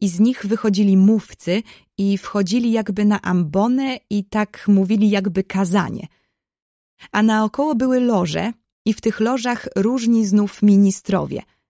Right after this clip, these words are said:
a z boku przy wielkim stole siedzieli tacy, którzy pisali do gazet, a wyżej publiczność. Akurat kiedy weszli, przemawiał ktoś bardzo gniewnie do ministrów.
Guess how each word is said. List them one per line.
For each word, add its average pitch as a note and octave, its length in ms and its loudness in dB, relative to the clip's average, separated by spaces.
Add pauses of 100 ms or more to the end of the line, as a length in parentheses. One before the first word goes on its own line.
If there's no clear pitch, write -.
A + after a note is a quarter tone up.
(280)
a - 120 -2
z E3 120 -4
boku F#3 540 -2 (320)
przy - 240 0
wielkim G3+ 480 0
stole G#3+ 380 -2
siedzieli F#3+ 400 0
tacy, G#3 400 -4
którzy F#3 340 -4
pisali F#3+ 520 -2
do F3+ 120 -2
gazet, D#3 500 -6 (520)
a F3+ 140 -2
wyżej B3+ 440 -2
publiczność. - 960 -6 (920)
Akurat D4+ 360 -6
kiedy A3+ 240 -2
weszli, A#3+ 360 -2
przemawiał A3+ 540 -2
ktoś G3 300 -4
bardzo G3 340 -2
gniewnie F3 600 0
do E3+ 140 -2
ministrów. - 800 0